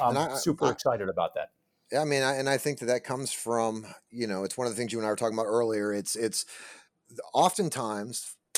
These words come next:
Speaker 2: leaders of an insurance agency of whatever size are the most successful producers that have acquired or built an agency. And, you know, so often, especially i-, in the last, uh, before the last couple of years,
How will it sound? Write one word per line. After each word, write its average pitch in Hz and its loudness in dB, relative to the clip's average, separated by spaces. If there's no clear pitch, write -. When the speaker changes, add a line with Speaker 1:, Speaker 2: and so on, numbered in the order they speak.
Speaker 2:
leaders 147 4
of 135 4
an 127 -2
insurance 127 -2
agency 127 0
of 101 0
whatever 127 4
size 151 6
are 117 6
the 113 0
most 120 2
successful - 0
producers 117 -2
that 107 0
have 101 -2
acquired 120 6
or 101 2
built 101 -2
an 92 -4
agency. 98 -2
And, 120 0
you 147 0
know, 117 0
so 147 4
often, 131 2
especially 165 0
i-, 117 -8
in 131 2
the 123 4
last, 120 4
uh, 110 0
before 135 2
the 117 4
last 117 4
couple 113 -4
of 104 -2
years, 117 2